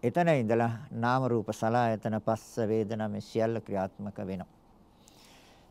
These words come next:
එහෙනම් ඒ ගත්තේ දැන් යම් කිසි කෙනෙකුට ඉතාමත්ම සරලව තේරුම් ගන්න. අර දැන් ඉස්සෙල්ලා ගියේ අපි ගැඹුරට. දැන් ගැඹුරට මේක අවබෝධ කරන්න ඕනේ.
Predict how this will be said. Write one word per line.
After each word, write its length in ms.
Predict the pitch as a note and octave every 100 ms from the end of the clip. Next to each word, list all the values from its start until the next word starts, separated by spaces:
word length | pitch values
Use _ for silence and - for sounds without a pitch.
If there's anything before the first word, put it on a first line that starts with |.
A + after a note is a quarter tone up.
| - -
එහෙනම් 300 | D#3 F3+ -
ඒ 180 | D3 F3
ගත්තේ 440 | F#3 F#3+ - G#3+
දැන් 200 | G3 F3 D3 F2 - - - _ - - - - -
යම් 260 | G#2+ A2+ B2+
කිසි 240 | C#3 D3+
කෙනෙකුට 380 | C3 C#3+ C#3+ D#3 F3+ C#3 - - - - _
ඉතාමත්ම 560 | A3 C#3+ A#3 D#3+ E3+ D#3+ D3+ A2+ - - - - - - - -
සරලව 480 | - - C#3 E3+ G#3
තේරුම් 340 | F3+ B2 G#2 F#2+
ගන්න. 220 | F2+ F#2+ F3 - - - _ _ - _ - -
අර 140 | A2
දැන් 260 | G#2+ G#2+ G2 -
ඉස්සෙල්ලා 480 | - - D#3+ D#3+ D#3+
ගියේ 180 | D3+ E3
අපි 220 | D#3 F3+ - - -
ගැඹුරට. 460 | B2 A2 D2 - - - - - - - - - - - -
දැන් 200 | A#2+ A2
ගැඹුරට 400 | A2 C#3+ G3 A3
මේක 200 | A3+ A3+
අවබෝධ 320 | G3 A#2+ E2+
කරන්න 320 | - C#2+ -
ඕනේ. 240 | E2+ E2